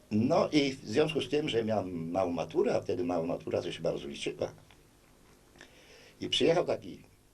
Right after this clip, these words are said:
kapitan Czubryd Borkowski, bardzo elegancki oficer,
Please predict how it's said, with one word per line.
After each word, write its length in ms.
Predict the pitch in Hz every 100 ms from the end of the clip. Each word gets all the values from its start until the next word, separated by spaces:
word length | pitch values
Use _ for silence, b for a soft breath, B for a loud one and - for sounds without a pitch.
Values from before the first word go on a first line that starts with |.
| -
kapitan 480 | - 139 123 107 90
Czubryd 460 | - - - 90 -
Borkowski, 920 | 78 71 - 60 - - 73 87 - - - _ - - - - _ _ _ _ _ _ - - - -
bardzo 440 | 135 127 101 92
elegancki 520 | 85 87 95 85 73
oficer, 500 | 78 80 - - -